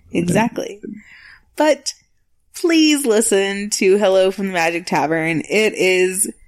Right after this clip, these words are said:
fantastic, fantastical, and I can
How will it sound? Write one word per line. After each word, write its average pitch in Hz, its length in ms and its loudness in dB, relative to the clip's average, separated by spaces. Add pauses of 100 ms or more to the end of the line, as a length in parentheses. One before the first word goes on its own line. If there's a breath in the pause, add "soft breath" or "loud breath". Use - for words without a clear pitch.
(220)
fantastic, 240 1000 2 (100)
fantastical, 262 1080 2 (680 loud breath)
and 196 420 0 (140)
I 208 580 4
can 202 160 0